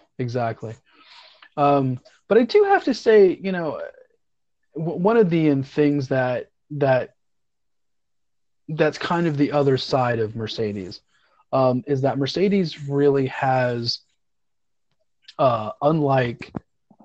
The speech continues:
other automotive manufacturers with their diesels, uh, I guess we'll talk about this one later also, um, they've always been very, uh,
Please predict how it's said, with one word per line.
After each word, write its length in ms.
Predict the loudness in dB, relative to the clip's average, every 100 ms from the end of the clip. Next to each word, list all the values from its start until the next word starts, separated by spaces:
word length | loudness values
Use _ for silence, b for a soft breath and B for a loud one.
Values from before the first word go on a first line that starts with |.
| -12
other 400 | -4 -2 -2 -2
automotive 600 | -4 -6 -8 -10 -8 -4
manufacturers 880 | -4 -4 -2 -2 -2 -2 -4 -2 -4
with 200 | -6 -4
their 160 | -4
diesels, 720 | -4 -6 -6 -6 -6 -6 -10 _ _ _ _ _ _ _ _ _ -8
uh, 320 | -6 -6 -10 -16 _ _
I 100 | -10
guess 280 | -8 -6 -8
we'll 100 | -2
talk 260 | 0 0
about 180 | -4 -6
this 220 | -8 -8
one 140 | -8 -6
later 280 | -6 -6
also, 580 | -4 -4 -4 -2 -2 -2 b b b b b _ -2
um, 540 | 2 2 0 -2 -6 -16 _ _ _ _
they've 440 | -10 2 4 4 2
always 720 | 2 4 4 4 4 2 -2
been 680 | -4 -2 -2 -4 -6 -10 -14 _ _
very, 960 | -14 0 0 2 2 0 0 -2 -6 -10 _ _ _ _ _ _ _ _
uh, 240 | -14 -14